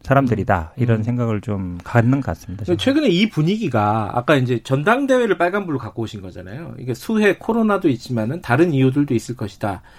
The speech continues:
Speaker 2: 그게 뭐 이런 거 아닐까요? 그 당의 지지율이 좀 떨어지고 미래통합당이 좀 상대적으로 좀, 어, 스포트라이트를 받고 이게 이제 전당대회 흥행 실패의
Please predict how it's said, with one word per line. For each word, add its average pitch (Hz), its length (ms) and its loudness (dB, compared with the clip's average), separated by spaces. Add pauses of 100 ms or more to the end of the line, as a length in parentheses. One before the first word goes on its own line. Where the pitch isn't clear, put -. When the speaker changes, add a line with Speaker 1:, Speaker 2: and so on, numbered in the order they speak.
(220)
Speaker 2:
그게 202 560 2
뭐 156 140 -2
이런 175 260 4
거 294 100 4
아닐까요? 135 540 2 (160)
그 123 240 -4 (160)
당의 135 320 0
지지율이 123 680 0
좀 117 200 -4
떨어지고 127 720 0 (280)
미래통합당이 127 720 2
좀 113 120 -8
상대적으로 147 600 2
좀, 107 280 -4 (320)
어, 123 60 -8
스포트라이트를 127 640 0
받고 - 500 -4 (260)
이게 220 240 4
이제 165 260 6
전당대회 139 1000 2
흥행 190 260 0
실패의 143 800 -2